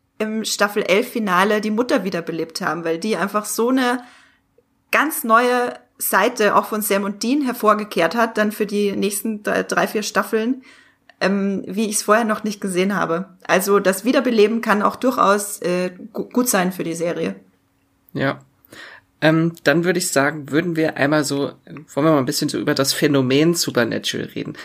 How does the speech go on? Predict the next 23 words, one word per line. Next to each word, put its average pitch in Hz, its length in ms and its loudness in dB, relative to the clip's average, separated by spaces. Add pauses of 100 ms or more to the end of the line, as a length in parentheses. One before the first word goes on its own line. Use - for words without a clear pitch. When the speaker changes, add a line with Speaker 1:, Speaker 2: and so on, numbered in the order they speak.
(100)
Speaker 2:
Also - 160 -6
jetzt 117 200 -6
nicht, 131 380 -4
damit 139 220 0
wir 131 80 2
nicht 131 160 -6
zu - 80 -8
viel 120 160 -6
spoilern 147 420 2
über 131 220 2
die 127 100 -2
Serie 120 480 0
direkt, 165 480 -2
sondern 143 240 2
einfach 139 280 -4
das - 220 -2
drumherum, 135 360 2
weil 107 100 2
da 104 80 2
ist - 120 -2
ja 117 100 -2
so - 200 -6
wirklich, 131 420 -4